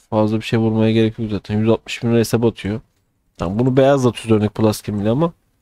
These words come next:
olsun. Okeydir yani. Kabuldür. <laughs>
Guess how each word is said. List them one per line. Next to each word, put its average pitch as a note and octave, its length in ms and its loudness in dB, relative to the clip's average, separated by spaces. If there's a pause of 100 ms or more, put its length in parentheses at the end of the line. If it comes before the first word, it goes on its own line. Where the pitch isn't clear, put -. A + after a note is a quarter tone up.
(1080)
olsun. B2+ 420 0 (960)
Okeydir A#2 420 0
yani. A#1 180 -2 (540)
Kabuldür. B2 640 0
<laughs> - 40 -20